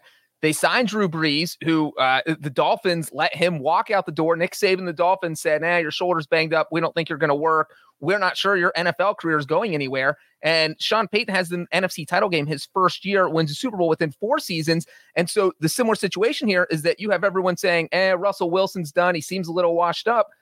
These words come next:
Sean Payton's walking in the door. And, uh, if he is in a conference title game,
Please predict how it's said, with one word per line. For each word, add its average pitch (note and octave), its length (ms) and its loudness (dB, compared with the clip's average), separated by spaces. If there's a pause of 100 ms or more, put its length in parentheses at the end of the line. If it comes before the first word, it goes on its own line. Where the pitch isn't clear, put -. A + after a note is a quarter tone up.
(140)
Sean C#3+ 320 0
Payton's F3 340 -2
walking C#3+ 460 0
in G3 80 2
the G3 80 2
door. A3+ 420 2
And, D3+ 220 0
uh, C3+ 200 2
if - 100 -6
he B3+ 100 0
is C#4 140 0
in G#3+ 80 2
a D3+ 60 -4
conference F#3+ 460 -2
title G3+ 280 2
game, E3 320 0